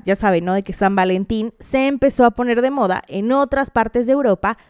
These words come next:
como en Alemania e Italia. También,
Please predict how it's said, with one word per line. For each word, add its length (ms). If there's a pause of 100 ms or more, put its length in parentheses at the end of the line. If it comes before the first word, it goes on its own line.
(120)
como 220
en 120
Alemania 760
e 120
Italia. 560 (420)
También, 500